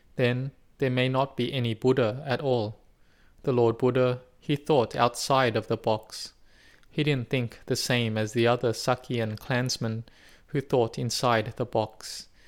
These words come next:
They had strict rules, but the Lord Buddha thought outside of the box, and he searched and looked for true peace and happiness. And later he came back. He taught those who thought inside the box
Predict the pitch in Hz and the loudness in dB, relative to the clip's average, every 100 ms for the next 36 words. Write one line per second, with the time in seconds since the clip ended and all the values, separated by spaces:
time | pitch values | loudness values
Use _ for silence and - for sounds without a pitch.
0 | - - - 123 135 123 - - 143 - | -20 -10 -2 0 0 -2 -2 -2 -2 -2
1 | 131 120 113 110 - - - - _ _ | -2 0 0 -2 -8 -20 -20 -20 _ _
2 | 139 - 127 127 120 135 139 123 113 110 | -6 0 4 4 4 2 4 2 0 -2
3 | 143 117 110 - 147 127 - 139 117 113 | 2 2 2 -6 -2 -2 0 0 2 0
4 | - 123 - 120 113 104 - - - - | -2 -4 -2 0 0 -2 -8 -16 -16 -18
5 | _ _ - 139 135 143 - 139 113 - | _ _ -8 -4 -2 -4 2 2 2 -6
6 | - - 139 131 131 127 - - _ _ | -12 -12 -4 0 0 -2 -10 -20 _ _
7 | - 131 - 160 131 - 120 117 - 120 | -8 -6 -2 0 2 4 4 4 -6 -6
8 | - 127 123 110 110 - - - _ _ | -4 -4 -4 -6 -8 -12 -18 -20 _ _
9 | _ _ _ _ _ _ _ 143 143 131 | _ _ _ _ _ _ _ -4 0 0
10 | 135 123 139 139 156 127 117 110 - - | 0 0 -2 0 0 2 0 0 -2 -16
11 | - _ - _ 143 135 - 127 - - | -20 _ -20 _ -6 0 2 2 0 0
12 | 123 120 113 - 139 - 143 113 - 123 | 2 2 0 -4 -6 0 2 2 0 -6
13 | - 131 117 113 - 120 113 104 - - | -2 4 4 2 -4 0 0 0 -8 -18